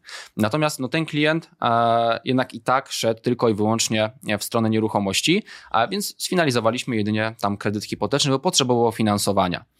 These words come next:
Wszystkie kredyty, e, które posiadał, były na zmiennej stopie procentowej, ich miał chyba pięć lub sześć.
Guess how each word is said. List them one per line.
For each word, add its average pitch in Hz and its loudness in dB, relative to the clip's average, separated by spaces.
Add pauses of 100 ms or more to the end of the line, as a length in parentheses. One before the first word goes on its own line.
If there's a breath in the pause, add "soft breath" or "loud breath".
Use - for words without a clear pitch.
(280 loud breath)
Wszystkie 196 2
kredyty, 139 2 (260)
e, 113 0
które 113 0
posiadał, 117 2
były 131 -2
na 123 2
zmiennej 117 0
stopie 110 0
procentowej, 113 0
ich - -12
miał 107 0
chyba 104 -2
pięć 143 -2
lub 101 -6
sześć. - 0